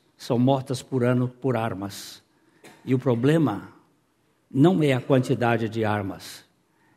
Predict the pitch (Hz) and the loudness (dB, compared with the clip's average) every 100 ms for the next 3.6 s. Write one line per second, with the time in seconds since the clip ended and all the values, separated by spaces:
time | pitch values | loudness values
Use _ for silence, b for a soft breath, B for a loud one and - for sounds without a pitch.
0 | _ 113 110 139 131 120 117 117 113 107 | _ -12 -2 0 0 0 -2 -4 -6 -6
1 | 92 - - _ _ _ _ _ _ _ | -6 -10 -18 _ _ _ _ _ _ _
2 | _ _ _ _ _ 123 - 113 104 110 | _ _ _ _ _ -12 -4 -4 -4 -6
3 | 98 - 98 98 87 82 | -6 -8 -8 -8 -14 -16